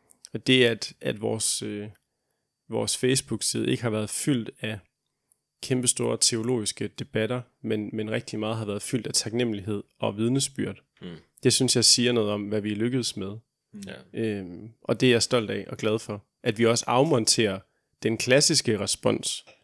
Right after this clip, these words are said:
Speaker 1: på sådan en teologisk podcast, og faktisk har, jeg kan huske en, det kan jeg jo godt sige, han skrev det på Facebook, øh, Christians far,
Speaker 2: Mm.
Speaker 1: som, som bare skrev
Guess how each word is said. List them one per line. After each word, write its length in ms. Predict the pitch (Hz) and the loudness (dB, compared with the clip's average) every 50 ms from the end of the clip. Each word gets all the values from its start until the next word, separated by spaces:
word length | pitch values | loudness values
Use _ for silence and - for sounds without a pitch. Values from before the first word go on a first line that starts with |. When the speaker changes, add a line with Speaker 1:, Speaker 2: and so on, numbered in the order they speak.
| _ _ _ _ - | _ _ _ _ -4
Speaker 1:
på 100 | - 113 | 0 0
sådan 160 | - - 117 | 2 2 2
en 100 | 110 104 | 2 0
teologisk 520 | - - 120 110 110 117 110 104 - - | 0 0 0 0 0 0 0 -2 -4 -4
podcast, 500 | - 113 - - - 95 95 98 - - | -4 -4 -4 -4 -8 -10 -8 -8 -10 -10
og 100 | - 117 | -10 -4
faktisk 360 | - 131 113 - - 110 - - | -2 -2 -2 -2 -4 -8 -8 -6
har, 300 | - 113 101 95 95 - _ _ _ _ _ _ _ _ _ _ _ _ _ _ - | -4 -4 -4 -6 -8 -12 _ _ _ _ _ _ _ _ _ _ _ _ _ _ -10
jeg 80 | 127 - | -8 -4
kan 80 | 120 120 | -4 -2
huske 220 | 113 - - - - | -2 -2 -6 -6 -6
en, 260 | - 113 110 104 104 - _ _ _ _ _ _ _ _ _ _ _ _ _ - - _ _ _ - | -6 -4 -4 -6 -8 -12 _ _ _ _ _ _ _ _ _ _ _ _ _ -20 -20 _ _ _ -4
det 80 | 127 | 0
kan 80 | - 120 | 2 2
jeg 60 | 104 | 4
jo 0 | 110 | 4
godt 80 | 120 | 4
sige, 120 | - - 120 | 4 4 2
han 100 | 123 113 | 0 0
skrev 180 | - - 127 | 2 2 2
det 100 | 117 110 | 2 2
på 60 | 98 92 | 0 0
Facebook, 440 | - 120 131 131 - 113 110 - - - | 2 2 2 2 0 -2 -6 -6 -6 -6
øh, 500 | 113 113 110 107 107 107 101 98 98 101 98 - _ _ - | -4 -2 0 0 0 -2 -2 -4 -6 -8 -12 -16 _ _ -6
Christians 380 | - 120 - - 113 107 - | -4 -2 -2 -2 -2 -2 -2
far, 280 | - 110 107 123 143 139 _ _ _ _ _ _ _ _ | -2 0 0 -2 -2 -6 _ _ _ _ _ _ _ _
Speaker 2:
Mm. 40 | - | -4
Speaker 1:
som, 280 | 95 - 123 113 110 - | 0 2 2 2 2 0
som 180 | - 117 110 | -2 -2 0
bare 140 | 104 117 113 | 2 2 2
skrev 400 | - - - 123 117 117 - - | 2 2 2 0 0 0 -2 -6